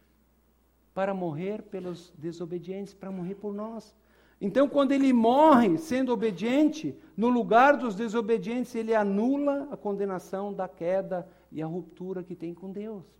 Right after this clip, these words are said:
Jesus não apenas pagou o preço pelo nosso pecado, mas ele viveu a vida que eu e você não conseguimos viver.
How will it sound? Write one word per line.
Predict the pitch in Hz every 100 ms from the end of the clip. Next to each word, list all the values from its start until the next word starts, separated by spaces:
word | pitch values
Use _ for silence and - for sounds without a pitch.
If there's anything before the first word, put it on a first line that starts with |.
| _ _ _ -
Jesus | 160 240 233 277
não | 208 294 302
apenas | 285 277 269
pagou | - 233 220
o | 233
preço | - 269 320 311
pelo | 262 240
nosso | 226 220 220
pecado, | 202 202 190 190
mas | 214 202
ele | 240
viveu | 214 214 240 254
a |
vida | 226 226 269 254
que | 240
eu | 254
e |
você | 233 240 - 254
não | 262
conseguimos | - - 208 240 214
viver. | 240 214 285 302